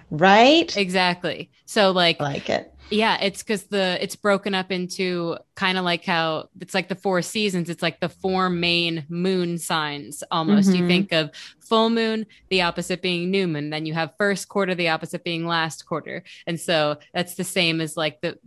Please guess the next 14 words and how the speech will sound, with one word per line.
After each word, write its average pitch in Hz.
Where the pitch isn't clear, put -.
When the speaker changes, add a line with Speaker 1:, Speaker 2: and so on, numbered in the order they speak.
Speaker 2:
the 170
beginning 170
of 160
every 170
season 170
is 156
a 170
cardinal, 180
you 160
know? 151
So 160
if 156
you 165
are, 156